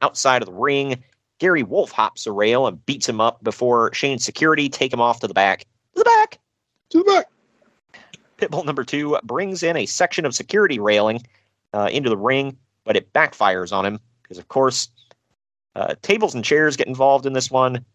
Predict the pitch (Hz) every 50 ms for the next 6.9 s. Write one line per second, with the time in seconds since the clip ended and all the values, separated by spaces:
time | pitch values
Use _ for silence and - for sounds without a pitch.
0 | _ _ _ _ _ _ - 170 170 165 139 - - 82 107 113 135 139 139 -
1 | - - - 143 - 117 123 123 120 117 107 104 - 131 131 127 120 104 92 80
2 | - 123 131 135 - - - - - 139 131 123 135 127 127 127 127 127 127 127
3 | - _ _ _ _ _ _ _ _ _ - 202 180 - - - - 269 277 233
4 | 151 107 - - - - 117 104 101 104 104 104 98 - - _ _ _ _ _
5 | _ - 110 120 123 120 - - - - 233 - - - 165 160 135 117 - 196
6 | 208 143 113 107 - - 113 - - 113 104 92 101 101 101 113 127 127